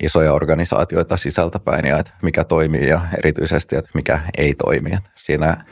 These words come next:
siinä kun kierteli paljon eri organisaatioita ja projekteja erilaisissa kokoonpanoissa, niin,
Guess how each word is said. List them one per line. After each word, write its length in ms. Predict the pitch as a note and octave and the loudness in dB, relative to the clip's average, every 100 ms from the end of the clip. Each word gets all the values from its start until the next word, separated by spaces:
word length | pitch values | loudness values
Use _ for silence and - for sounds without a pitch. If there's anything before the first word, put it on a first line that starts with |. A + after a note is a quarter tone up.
| - - _ - | -20 -20 _ -2
siinä 220 | F2 F2+ | 0 2
kun 160 | F#2 | 2
kierteli 500 | - E2+ E2 E2 D#2+ | 2 2 4 2 2
paljon 380 | D#2+ - D#2 D#2 | 0 0 2 2
eri 140 | D#2 D#2 | 2 2
organisaatioita 760 | D2+ D2 C#2+ C#2+ D2 E2 D#2 | 2 2 0 0 0 0 0
ja 40 | |
projekteja 640 | - D2+ D2+ - B1 A#1+ C2+ | 0 2 2 0 -2 2 2
erilaisissa 380 | C#2+ D2+ C#2 - | 2 2 0 -2
kokoonpanoissa, 840 | C#2+ D2+ F2 D2 D2 G2 - F2+ | -2 -2 0 0 2 0 0 -2
niin, 260 | F2+ F#2 | 0 -2